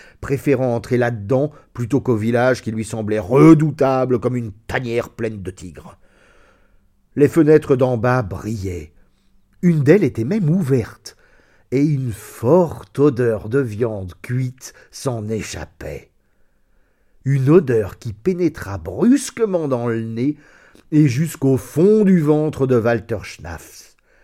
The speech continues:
qui le crispa, le fit halter, l'attirant irrésistiblement,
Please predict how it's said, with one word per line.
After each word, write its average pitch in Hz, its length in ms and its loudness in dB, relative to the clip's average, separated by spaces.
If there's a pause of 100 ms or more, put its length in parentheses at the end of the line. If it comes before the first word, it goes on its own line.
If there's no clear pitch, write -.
(300)
qui 160 180 -2
le 147 120 8
crispa, - 800 -8 (380)
le 135 180 2
fit 147 240 0
halter, 147 640 0 (300)
l'attirant 160 560 -2
irrésistiblement, 175 1700 2